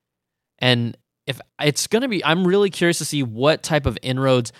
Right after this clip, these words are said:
Apple is going to be making in education. I fell in love with Apple because when I was a student, that's all we used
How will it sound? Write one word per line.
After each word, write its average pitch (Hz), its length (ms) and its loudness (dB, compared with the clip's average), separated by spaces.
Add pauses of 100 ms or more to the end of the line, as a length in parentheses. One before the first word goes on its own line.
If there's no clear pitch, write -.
(400)
Apple 135 280 2
is 120 100 0
going 127 200 2
to 123 60 0
be 120 120 -2
making 120 280 0
in 113 120 0
education. 113 720 0 (800)
I 160 220 4
fell 165 240 2
in 151 80 0
love 143 160 2
with 131 80 -4
Apple 135 320 2
because 123 260 -4
when 113 140 -6
I 127 160 2
was 147 140 0
a 139 60 -4
student, 135 480 -2 (120)
that's 113 220 -2 (100)
all 120 240 4
we 131 80 0
used 131 400 2